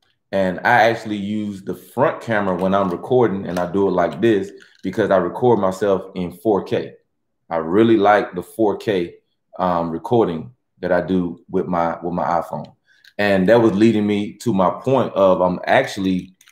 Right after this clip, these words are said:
about to do more vlogging stuff. So I'm, I'm really gonna buy a camera instead of using my phone. Or I'll say this: I'm gonna use the camera more than I'm gonna use, um, the phone itself.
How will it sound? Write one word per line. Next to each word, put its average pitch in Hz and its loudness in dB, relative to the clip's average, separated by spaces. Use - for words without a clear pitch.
about 95 2
to 104 2
do 101 0
more 101 4
vlogging 110 2
stuff. 90 -6
So 98 -2
I'm, 92 -2
I'm 92 -4
really 117 2
gonna 101 -2
buy 98 2
a 85 -4
camera 107 -2
instead 92 -4
of 85 -6
using 92 -6
my 87 -6
phone. 85 -4
Or 113 6
I'll 196 4
say 202 -2
this: 85 -4
I'm 98 -4
gonna 107 0
use 107 0
the 90 -2
camera 107 0
more 98 0
than 92 0
I'm 90 -2
gonna 90 -4
use, 85 -8
um, 82 -2
the 87 -4
phone 85 0
itself. 73 -6